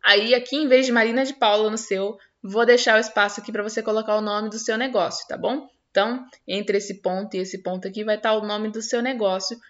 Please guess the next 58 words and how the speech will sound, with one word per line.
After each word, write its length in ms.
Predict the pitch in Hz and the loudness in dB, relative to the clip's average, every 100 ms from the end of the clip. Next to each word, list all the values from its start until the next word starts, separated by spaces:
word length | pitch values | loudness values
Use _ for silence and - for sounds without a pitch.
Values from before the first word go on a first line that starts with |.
| _ | _
que 80 | - | 4
a 40 | |
hora 100 | 233 | 4
que 80 | 233 | 4
você 220 | 233 240 | -2 0
clicar, 480 | 247 302 - 254 294 | 0 0 2 2 2
você 180 | 254 240 | -10 -4
vai 120 | 240 | -2
ter 160 | 240 240 | 0 2
acesso 500 | 240 220 208 208 - | 2 2 2 0 -4
a 140 | - 202 | -2 0
esse 360 | 202 214 233 | 0 -4 -10
portal 400 | 214 214 214 208 | -8 -8 -4 -2
aqui, 260 | 233 240 - - _ | -2 -6 -20 -20 _
tá 100 | - | -10
bom? 220 | 165 214 240 - | -4 -4 -4 -10
Aí 180 | 180 175 | 2 4
é 40 | 165 | 4
só 140 | 175 | 2
você 180 | 175 190 | -2 -2
colocar 360 | 180 170 170 | 0 0 0
o 40 | 156 | -4
seu 200 | - 175 | -4 -4
e-mail, 540 | 214 240 208 254 330 339 _ - | -2 0 0 0 -2 -8 _ -4
sua 300 | - 208 247 | -2 -2 -4
senha, 420 | - 208 214 233 | -2 -4 -4 -4
que 100 | 247 | -2
você 180 | 240 226 | -2 2
vai 120 | 214 | 4
logar 560 | 240 269 214 214 233 _ _ _ | 4 2 0 -2 -6 _ _ _
e 100 | 247 | -6
vai 220 | 233 208 208 | 0 0 0
entrar 300 | 220 208 208 | 0 2 2
de 180 | 208 | 0
volta 380 | 254 202 190 196 | 0 2 0 -2
aqui 180 | 196 208 | -8 -6
dentro 360 | 190 185 220 202 | -4 -6 -8 -12
do 100 | 208 | -8
seu 260 | - 190 | -4 -2
e-mail. 560 | 220 214 175 175 160 - _ _ - | -2 -4 -4 -6 -8 -12 _ _ 0
E 100 | 240 | 4
aí 180 | 254 | 6
esse 200 | 269 269 | 4 2
aqui, 180 | 254 262 | -4 -4
então, 320 | 247 247 233 | -4 0 0
é 100 | 226 | 0
um 80 | 233 | 0
e-mail 360 | 233 220 208 214 | -2 -2 0 0
normal, 420 | 214 269 254 185 | 0 0 0 0
ele 120 | 180 | -2
tem 120 | 185 | -6
caixa 240 | 180 175 180 | -8 -8 -8
de 100 | 220 | -8
entrada, 400 | 277 233 190 180 | -8 0 0 0
ele 100 | 175 | -6
tem 120 | 170 | -10
os 120 | 175 | -10
rascunhos, 880 | 202 214 - - 196 180 165 165 | -8 -8 -8 -10 -8 -8 -10 -14